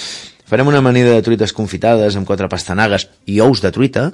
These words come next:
vale? Que és un subproducte de la truita molt interessant, que és aquells ous que moltes vegades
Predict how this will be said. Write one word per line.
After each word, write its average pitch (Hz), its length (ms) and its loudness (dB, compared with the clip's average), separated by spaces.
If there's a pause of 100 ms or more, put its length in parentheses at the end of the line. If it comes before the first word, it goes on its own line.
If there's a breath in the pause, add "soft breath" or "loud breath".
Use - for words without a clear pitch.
vale? 135 240 -6
Que 117 80 -4
és 95 80 -6
un 95 80 -6
subproducte 92 540 -6
de 90 100 -4
la 85 100 -6
truita 90 220 -6
molt 87 220 -6
interessant, 87 500 -4
que 131 140 -10
és 90 80 -6
aquells 87 260 -6
ous 92 300 -4
que - 420 -18
moltes 87 160 -8
vegades 87 240 -6